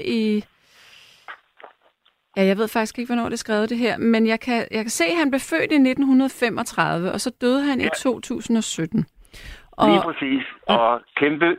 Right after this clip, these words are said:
Speaker 2: kæmpe begravelse i Stefanskirken.
Speaker 1: Ja. Og, øh, digtet, det hedder Digte til dig.
Speaker 2: Ja,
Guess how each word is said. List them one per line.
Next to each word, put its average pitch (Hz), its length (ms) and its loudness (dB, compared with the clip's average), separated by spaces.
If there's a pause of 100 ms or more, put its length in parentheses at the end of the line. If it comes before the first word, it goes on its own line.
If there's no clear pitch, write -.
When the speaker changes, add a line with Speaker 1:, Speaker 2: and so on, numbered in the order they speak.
Speaker 2:
kæmpe 180 380 2
begravelse 131 680 0
i 127 80 -4
Stefanskirken. 113 840 0 (340)
Speaker 1:
Ja. 196 220 0 (520)
Og, 254 540 2 (100)
øh, 214 220 2 (140)
digtet, 277 320 -2
det 277 80 0
hedder 254 180 2 (180)
Digte 269 360 -2 (140)
til 277 200 -2
dig. 165 320 -4 (800)
Speaker 2:
Ja, 190 180 2